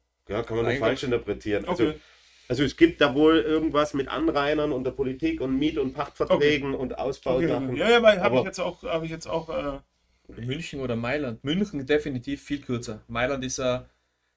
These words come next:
Speaker 2: Sechs-Stunden-Drive.
Speaker 1: Nicht ganz, nein, nein.
Speaker 2: Ja,
Speaker 1: Nein.
Speaker 2: mit Pausen.
Speaker 1: Ja.
Speaker 2: Aber München ist, äh,
Speaker 1: So einiges
Speaker 2: zwei,
Speaker 1: kürzer.
Speaker 2: zwei, vielleicht zweieinhalb Stunden.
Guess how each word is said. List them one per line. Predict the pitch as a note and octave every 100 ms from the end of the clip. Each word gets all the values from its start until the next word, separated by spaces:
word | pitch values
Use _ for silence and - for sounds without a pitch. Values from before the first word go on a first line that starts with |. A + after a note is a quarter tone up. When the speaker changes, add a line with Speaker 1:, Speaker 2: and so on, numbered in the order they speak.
| _
Speaker 2:
Sechs-Stunden-Drive. | - C#3+ C#3+ - D#3 E3 C3+ A#2 A2+ A2 - - _
Speaker 1:
Nicht | F#2+ F#2+ -
ganz, | D#2 E2 -
nein, | D#2+
nein. | E2
Speaker 2:
Ja, | A#2 A2+ - _ _ -
Speaker 1:
Nein. | D2 A2 B2
Speaker 2:
mit | C#3 D3+
Pausen. | D3+ A#2 C3+ - A#2+
Speaker 1:
Ja. | -
Speaker 2:
Aber | A2+ A#2 A#2+ _ -
München | D3+ E3 D3+
ist, | C3+ B2 -
äh, | B2+ A#2 A#2 A2+ _ _
Speaker 1:
So | - -
einiges | F2 G2+ F#2+
Speaker 2:
zwei, | A2 A#2
Speaker 1:
kürzer. | B2 F#2+
Speaker 2:
zwei, | - G#2+ A#2 B2+
vielleicht | - A2+ -
zweieinhalb | A2+ A#2 A#2+ A#2+
Stunden. | - B2+ B2+